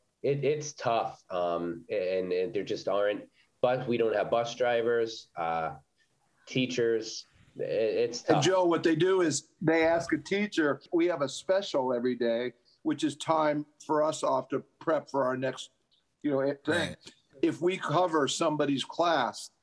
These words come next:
Speaker 2: uh, we get extra money for that day.
Speaker 3: Right. Well, then you get no prep period, which, uh, you know, for, for a phys ed te-, teacher or a second grade teacher, it's probably easier than if you're a high school history teacher and you have to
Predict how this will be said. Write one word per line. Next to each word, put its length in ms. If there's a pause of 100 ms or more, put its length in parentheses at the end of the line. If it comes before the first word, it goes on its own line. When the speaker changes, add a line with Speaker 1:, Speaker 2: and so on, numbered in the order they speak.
Speaker 2:
uh, 80
we 140
get 260 (100)
extra 320
money 400
for 120
that 220
day. 160 (1200)
Speaker 3:
Right. 320
Well, 100
then 180
you 40
get 160
no 140
prep 320
period, 340
which, 300 (100)
uh, 60 (220)
you 160
know, 100
for, 320 (180)
for 180
a 20
phys 260
ed 180
te-, 240
teacher 600
or 140
a 40
second 340
grade 200
teacher, 240
it's 100
probably 280
easier 400
than 160
if 120
you're 200
a 240 (320)
high 100
school 240
history 380
teacher 420
and 80
you 80
have 160
to 240